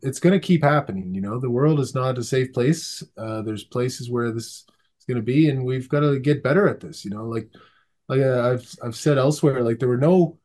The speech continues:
deaths in Lionel's company in Afghanistan, but eight committed suicide upon their return, like, because of the, you know, the P T S D, the memories, the difficulty transitioning back into civilian life. And here we have highly qualified individuals with, you know,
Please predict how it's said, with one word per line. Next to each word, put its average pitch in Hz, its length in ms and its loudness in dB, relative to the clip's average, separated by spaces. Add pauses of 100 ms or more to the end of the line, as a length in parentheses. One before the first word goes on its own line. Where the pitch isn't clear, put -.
(280)
deaths 151 400 0
in 135 140 -2
Lionel's 135 340 0
company 139 480 -2
in 127 80 -2
Afghanistan, 135 680 0
but 123 140 -2
eight 147 260 2 (160)
committed 139 320 0
suicide 147 500 4
upon 151 280 0
their 143 100 0
return, 139 440 0
like, 110 280 -8
because 117 300 -2
of 113 80 -4
the, 110 360 -2
you 120 80 -4
know, 117 200 -4
the 104 200 -8
P 139 240 -4
T 127 160 -4
S 113 140 -4
D, 147 180 2
the 127 100 -2
memories, 139 460 0
the 101 120 -4
difficulty 143 600 0
transitioning 127 680 -4
back 120 260 -4
into 110 320 -6 (500)
civilian 123 440 -4
life. 147 260 0 (520)
And 135 100 0
here 208 120 6
we 247 120 2
have 151 160 4
highly 185 420 4
qualified 147 800 0
individuals 131 800 -4
with, - 440 -16
you 107 80 -12
know, 117 320 -8